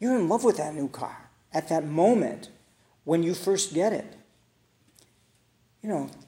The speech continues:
three, four years later, are you still in love with that new car? And if you didn't change it after nine years,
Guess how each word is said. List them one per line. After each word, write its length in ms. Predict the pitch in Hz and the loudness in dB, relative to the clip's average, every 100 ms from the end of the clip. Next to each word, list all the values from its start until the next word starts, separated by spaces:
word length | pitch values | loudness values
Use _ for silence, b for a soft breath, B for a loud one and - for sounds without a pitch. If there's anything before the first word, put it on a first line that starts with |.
| _ _ _ | _ _ _
three, 240 | 180 226 226 | 0 2 2
four 240 | 214 208 | 4 4
years 300 | 196 185 139 | 6 4 6
later, 340 | 165 220 139 - | 6 6 4 2
are 100 | 131 | 0
you 180 | 139 208 | 2 2
still 360 | - 214 214 | 4 6 6
in 120 | 190 | 4
love 140 | 165 180 | 2 2
with 140 | 196 | 0
that 180 | 196 190 | 0 -2
new 120 | 196 | -4
car? 260 | 196 208 208 | -4 -4 -2
And 160 | 143 147 | -2 0
if 100 | 143 | 2
you 120 | 156 | 4
didn't 260 | 214 202 | 6 4
change 360 | - 185 214 190 | 0 2 2 2
it 100 | 147 | 0
after 360 | 147 147 151 131 | 0 -4 -4 -4
nine 400 | 127 135 180 208 | 0 2 2 2
years, 360 | 151 120 117 | 2 2 -2